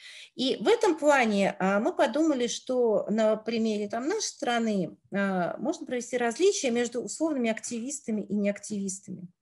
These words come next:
То есть, а, людьми, которые более-менее систематически вовлечены вот в какую-то любую деятельность, а, связанную с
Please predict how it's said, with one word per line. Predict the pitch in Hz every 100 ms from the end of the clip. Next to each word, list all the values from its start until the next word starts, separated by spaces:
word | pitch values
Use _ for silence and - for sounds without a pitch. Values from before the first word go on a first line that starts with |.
| _ _ _ - - - - _
То | -
есть, | 226 - -
а, | 208 214 202 190 170 - -
людьми, | 226 214 247 262
которые | - 208 254 247 214
более-менее | 196 254 220 214 208
систематически | 269 247 - 240 247 247 269 - 190 -
вовлечены | 165 180 185 - 196 185 156
вот | 160
в | -
какую-то | 208 208 247 208 185
любую | 185 196 202 214 151 - 170 _ -
деятельность, | 180 160 139 - 151 170 - - - - - -
а, | 175 165
связанную | 175 196 180 180 175 165
с | 165 - 185 165